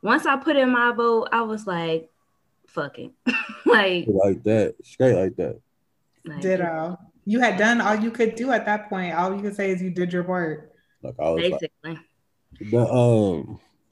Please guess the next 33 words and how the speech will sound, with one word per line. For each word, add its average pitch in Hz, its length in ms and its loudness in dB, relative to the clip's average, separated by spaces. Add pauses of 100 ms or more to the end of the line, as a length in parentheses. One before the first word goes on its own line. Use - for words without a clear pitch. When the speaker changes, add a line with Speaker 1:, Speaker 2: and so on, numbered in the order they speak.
(120)
Speaker 2:
election 123 420 4
night, 101 400 2
Tuesday 104 320 0
night 92 220 -2
or 80 100 0
whatever, 78 400 -2
I, 82 240 -2
uh, 65 220 -2 (100)
I 104 60 -4
definitely 139 500 2
turned 117 320 -2
that 98 160 -2
shit 87 220 -4
on. 101 520 -8 (840)
You 90 160 -8
know, 90 460 -8 (420)
I 107 40 -4
was 104 120 -2
definitely 107 400 -4
paying 120 180 -2
attention, 90 680 -8 (580)
'cause 117 140 -2
I 127 140 2
was 160 440 6 (1000)
in, 131 300 2 (180)
I 175 100 6
was 190 140 8
hoping 123 360 4
that, 107 220 0 (120)
like, 95 360 -8
we 113 120 0
would 107 280 -2
get 110 300 -2